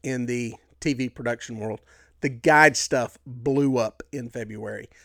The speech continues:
and it got really, really, really, really busy, and I wasn't really prepared for it from the podcast standpoint. <clears throat> So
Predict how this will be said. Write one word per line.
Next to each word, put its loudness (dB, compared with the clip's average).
and -2
it -2
got -2
really, -2
really, -2
really, -4
really -4
busy, -4
and 0
I 2
wasn't 4
really 2
prepared 0
for -2
it -14
from -2
the 0
podcast 6
standpoint. -2
<clears throat> 2
So 2